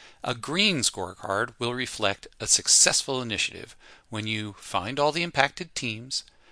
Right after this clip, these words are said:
get a list of each team's deliverable from their plan owners, share your de-, definition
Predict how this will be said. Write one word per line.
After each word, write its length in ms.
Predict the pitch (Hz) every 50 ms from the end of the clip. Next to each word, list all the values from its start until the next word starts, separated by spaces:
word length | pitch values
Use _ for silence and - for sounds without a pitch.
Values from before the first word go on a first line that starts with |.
| _ - -
get 220 | - - 85 104 131
a 40 |
list 320 | 156 156 151 151 151 - -
of 120 | 147 131
each 240 | 117 120 131 - -
team's 340 | - 156 156 165 160 - -
deliverable 540 | 160 147 135 139 135 123 120 135 143 165 160
from 260 | - - 113 113 123
their 140 | 143 160 170
plan 360 | - - 143 127 120 113 104
owners, 420 | 98 101 104 117 147 - - - - - _ - - - - - _
share 420 | - - - - 107 101 110 123 139
your 180 | 151 170 165
de-, 180 | 151 170 151 - - - - 135 -
definition 680 | - 135 - - 139 156 202 - - 127 113 110 123